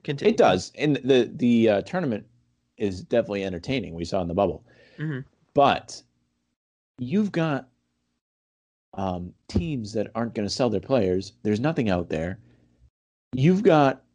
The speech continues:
Speaker 2: okay, so you don't make a trade. This back half of the season, half, whatever you wanna call it, is like a tryout for these guys. Who fits? Who doesn't? Who, who has potential to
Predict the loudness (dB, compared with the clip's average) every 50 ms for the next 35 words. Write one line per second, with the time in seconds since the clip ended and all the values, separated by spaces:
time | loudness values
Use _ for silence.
0 | _ _ _ _ _ 0 0 2 2 2 0 0 0 -2 0 2 4 4 4 4
1 | 2 2 2 0 0 -2 -2 -2 -2 -2 -2 -4 -8 _ _ _ _ _ _ _
2 | _ _ 2 2 2 2 0 -6 -14 -16 _ _ _ _ _ _ _ -20 -20 -12
3 | _ -2 -2 0 -2 -2 -4 -4 -2 -2 -2 -2 -2 -4 -4 -4 -2 -2 0 0
4 | 0 -2 -4 -8 -8 -6 -4 -2 -2 -2 -2 -2 0 2 4 4 4 4 4 2
5 | 2 0 -2 -6 -6 -4 -4 -2 -2 0 0 -2 -2 -4 _ _ _ _ _ _
6 | _ _ _ _ _ _ _ _ _ -12 -8 -6 -2 0 0 0 0 -2 -2 -4
7 | -4 -4 -4 -8 -12 -18 _ _ _ _ _ 0 0 2 4 4 2 2 0 -2
8 | -4 -4 -6 -10 -14 -16 -20 -20 _ _ _ _ _ _ _ _ _ _ _ _
9 | 0 2 2 2 2 0 2 2 2 2 -2 -8 -16 -16 -16 -16 _ _ -4 -2
10 | 0 2 4 2 2 2 -2 -6 -14 -18 _ _ _ _ _ _ _ _ _ _
11 | _ _ _ 0 2 4 4 4 2 0 -4 -8 _ _ _ _ _ _ _ _
12 | -2 2 4 4 4 2 -2 -6 -4 -2 -4 -4 -2 -2 0 2 2 2 0 -2